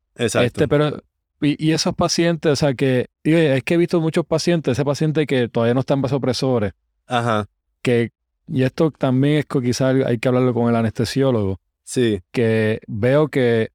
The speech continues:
Speaker 2: al frente mío allí, antes de la anestesia, ya entonces está en vasopresores allí,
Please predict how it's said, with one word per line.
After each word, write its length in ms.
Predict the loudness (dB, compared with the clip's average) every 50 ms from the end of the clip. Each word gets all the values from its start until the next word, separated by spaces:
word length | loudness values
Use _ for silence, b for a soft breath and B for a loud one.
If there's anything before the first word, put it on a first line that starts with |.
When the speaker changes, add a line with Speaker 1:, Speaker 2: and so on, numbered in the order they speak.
| _ -4
Speaker 2:
al 160 | -4 -4 -2
frente 380 | 0 0 -2 0 0 0 0 0
mío 180 | 2 2 2
allí, 220 | 2 2 2 0 0
antes 260 | 0 0 -2 -2 -2
de 80 | 0 0
la 60 | 0
anestesia, 560 | 0 -2 -2 -2 -2 -2 0 0 0 0 0
ya 240 | 2 2 0 0 0
entonces 320 | 0 -2 -2 -2 0 -2
está 180 | -2 -2 -2 -2
en 100 | 0 0
vasopresores 640 | 0 0 0 0 0 0 0 0 2 2 2 2
allí, 380 | 2 2 2 0 0 -2 -4